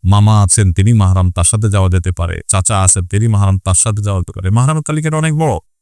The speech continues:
অনেকে আমরা ওই যে স্বামী, সন্তান আর বাপ ভাই,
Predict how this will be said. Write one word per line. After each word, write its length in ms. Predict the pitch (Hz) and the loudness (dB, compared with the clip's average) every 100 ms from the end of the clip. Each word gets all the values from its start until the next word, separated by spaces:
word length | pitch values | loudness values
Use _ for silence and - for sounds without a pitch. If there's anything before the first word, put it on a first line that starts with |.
| _ - | _ -4
অনেকে 260 | 123 127 | -2 0
আমরা 320 | 131 131 160 202 _ _ _ _ _ _ | 0 0 -2 -4 _ _ _ _ _ _
ওই 100 | 110 | 0
যে 340 | 101 104 98 90 - | 2 4 2 0 -2
স্বামী, 500 | - 110 135 180 220 _ _ _ _ _ | 0 2 2 0 -4 _ _ _ _ _
সন্তান 580 | - 107 104 120 151 226 - _ _ _ _ | -4 0 2 0 -2 -4 -10 _ _ _ _
আর 280 | 98 95 123 156 | -4 -2 -2 -2
বাপ 200 | 101 101 | -2 0
ভাই, 340 | 85 101 92 | 2 2 2